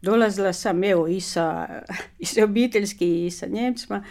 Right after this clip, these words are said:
Ovo kad se ovdje dođe, ovo je neka posebna, posebna milost. Ovo je nekakvo posebno.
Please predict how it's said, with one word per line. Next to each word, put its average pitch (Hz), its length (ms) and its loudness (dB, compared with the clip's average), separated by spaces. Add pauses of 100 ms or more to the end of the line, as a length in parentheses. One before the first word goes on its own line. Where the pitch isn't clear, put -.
(640)
Ovo 233 260 6
kad 196 140 0
se 214 100 2
ovdje 220 220 8
dođe, 214 280 8
ovo 208 140 8
je 196 80 6
neka 196 360 4
posebna, 165 1040 4 (100)
posebna 254 460 6
milost. 151 440 -2
Ovo 269 180 8
je 233 100 6
nekakvo 214 720 2 (880)
posebno. 180 1200 6